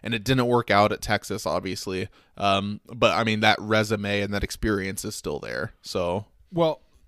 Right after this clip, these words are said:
Speaker 2: uh, the other thing about this that, you know, for the people who are critics of this move, the,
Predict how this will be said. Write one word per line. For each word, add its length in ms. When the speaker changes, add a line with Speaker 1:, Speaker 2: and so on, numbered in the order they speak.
Speaker 2:
uh, 200
the 180
other 180
thing 260
about 320
this 300
that, 300
you 120
know, 80
for 220
the 80
people 260
who 80
are 120
critics 480
of 160
this 200
move, 460
the, 180